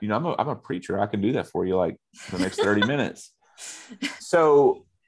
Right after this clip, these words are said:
Speaker 1: I, I think that's the approach of evangelism. We're coming to
Speaker 2: Mm-hmm.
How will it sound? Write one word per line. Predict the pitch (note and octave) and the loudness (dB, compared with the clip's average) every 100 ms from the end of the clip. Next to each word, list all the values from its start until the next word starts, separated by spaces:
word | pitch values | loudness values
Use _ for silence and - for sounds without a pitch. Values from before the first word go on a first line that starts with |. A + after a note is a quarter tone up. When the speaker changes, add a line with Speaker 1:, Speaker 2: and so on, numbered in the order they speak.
| _ _ _ | _ _ _
Speaker 1:
I, | C3+ C3+ | 2 4
I | D3+ | 4
think | F3+ | 4
that's | F3+ | 2
the | F3 | 0
approach | C#3+ D#3+ D#3+ | 0 2 0
of | D3 | -2
evangelism. | D3 D3+ C#3+ A2 F2+ F2 G#2+ - | -4 -4 -2 -2 -2 -8 -10 -2
We're | B2+ | 0
coming | C3 D3+ | 2 0
to | |
Speaker 2:
Mm-hmm. | C#3+ | 2